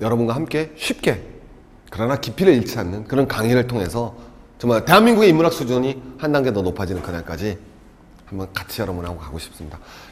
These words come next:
여러분, 정말 시즌 원, 시즌 투만 같이 봐주시면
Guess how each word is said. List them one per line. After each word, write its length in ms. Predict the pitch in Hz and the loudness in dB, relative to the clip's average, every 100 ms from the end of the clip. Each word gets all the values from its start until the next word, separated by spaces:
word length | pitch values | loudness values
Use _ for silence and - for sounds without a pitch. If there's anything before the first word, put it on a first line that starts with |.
| 127 | 4
여러분, 320 | 147 160 123 | 8 8 6
정말 800 | 147 185 180 180 175 113 - - | 6 12 12 12 12 8 0 -10
시즌 340 | - 214 202 | -2 2 6
원, 140 | 185 165 | 8 8
시즌 260 | 175 170 160 | 4 -2 -2
투만 240 | 165 143 | -2 -2
같이 260 | - - 127 | -2 -4 -2
봐주시면 720 | 110 113 117 123 139 127 - | -2 0 0 4 4 4 0